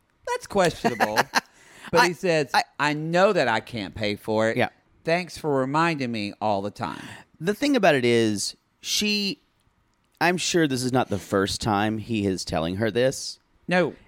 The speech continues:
Speaker 2: And, uh, the thing about her response is always defensive. Like, "Well, I am paying"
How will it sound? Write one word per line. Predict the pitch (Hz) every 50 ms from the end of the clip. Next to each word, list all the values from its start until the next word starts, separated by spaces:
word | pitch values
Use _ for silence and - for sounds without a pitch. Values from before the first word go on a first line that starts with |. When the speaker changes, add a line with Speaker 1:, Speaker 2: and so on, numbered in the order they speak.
| - _ -
Speaker 2:
And, | 131 143 143 143 143 143 139 143 139 135 135 135 127 123 - - _ _ - _ _ _ _ _ _ _ _ - - _ -
uh, | 127 127 123 120 113 110 107 98 90 - - _ _ _ _ _ _ _ _ _ _ _ _ _ _ _
the | - 131 139 160
thing | - - 202 208 196
about | 170 170 160 139 -
her | - - - 185 170
response | 147 147 131 - - - - 196 196 185 147 127 - - - - -
is | - 147 135 123 - -
always | - 135 143 151 151 147 139 135 123 -
defensive. | - 123 - - 131 127 120 - - 104 87 78 -
Like, | 104 104 - _ -
"Well, | 147 165 170 -
I | - 170 180
am | 185 185 214 240 220
paying" | 165 139 135 113 95 80 69 57 -